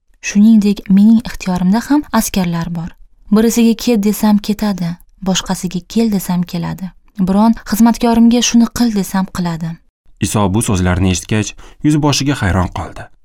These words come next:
Speaker 2: U o'girilib, orqasidan ergashib kelayotgan xaloyiqqa, "Sizlarga shuni aytib qo'yay. Men bunday zo'r e'tiqodni Isroilda ham topganim yo'q", dedi. Bilasizmi? Odatda yahudiylar rimliklardan nafratlanishardi. Biroq bu kishi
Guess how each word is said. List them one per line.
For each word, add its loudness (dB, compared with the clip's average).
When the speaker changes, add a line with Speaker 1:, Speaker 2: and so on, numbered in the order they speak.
Speaker 2:
U -2
o'girilib, 0
orqasidan -2
ergashib -2
kelayotgan -2
xaloyiqqa, 0
"Sizlarga 0
shuni 0
aytib -2
qo'yay. -4
Men 2
bunday 2
zo'r 0
e'tiqodni -2
Isroilda 0
ham 0
topganim 0
yo'q", 0
dedi. -10
Bilasizmi? 0
Odatda -2
yahudiylar 2
rimliklardan 2
nafratlanishardi. -2
Biroq 0
bu 2
kishi -2